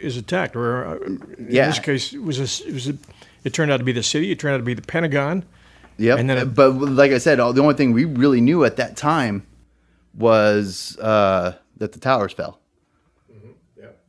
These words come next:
Speaker 2: We had no clue, um, about anything else that was going on at the time. Granted, there was a bunch of other stuff that was going on at the time, 'cause, you know, we had the, what was it? While I was in boot camp, uh, the Pentagon admitted that they lost, uh, trillions of dollars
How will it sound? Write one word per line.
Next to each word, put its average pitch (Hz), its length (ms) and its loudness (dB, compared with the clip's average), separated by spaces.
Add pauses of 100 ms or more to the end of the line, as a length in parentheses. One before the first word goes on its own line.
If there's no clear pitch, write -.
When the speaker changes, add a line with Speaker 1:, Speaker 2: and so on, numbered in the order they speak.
(160)
Speaker 2:
We 113 80 -2
had 113 180 2
no 120 180 4
clue, 104 360 -2 (340)
um, 104 340 -2
about 98 300 -2
anything 120 340 -2
else 110 140 -2
that 120 80 -4
was 107 120 -4
going 107 200 -2
on 95 240 -4
at 85 80 -16
the - 80 -20
time. 85 340 -12 (640)
Granted, 117 240 2
there 120 100 4
was 107 120 2
a 101 40 0
bunch 123 360 0
of 120 80 4
other 143 100 2
stuff 107 240 -4
that 98 100 -4
was 95 120 -6
going 95 260 -4
on 92 180 -6
at 90 120 -8
the 90 80 -20
time, 92 320 -6
'cause, 92 200 -8
you 98 80 -4
know, 92 60 -6
we 95 140 -6
had 90 160 -6
the, 90 320 -2
what 87 100 -6
was 82 160 -10
it? 80 160 -12 (300)
While 98 100 -4
I - 20 0
was 101 100 -4
in 98 100 -4
boot 101 160 -4
camp, 98 400 -4
uh, 92 400 -2 (460)
the - 100 -14
Pentagon 110 340 -2
admitted 107 300 -2
that 104 100 -2
they 104 80 -2
lost, 101 380 0
uh, 98 380 -2
trillions 110 340 -2
of 98 80 -8
dollars 104 720 -2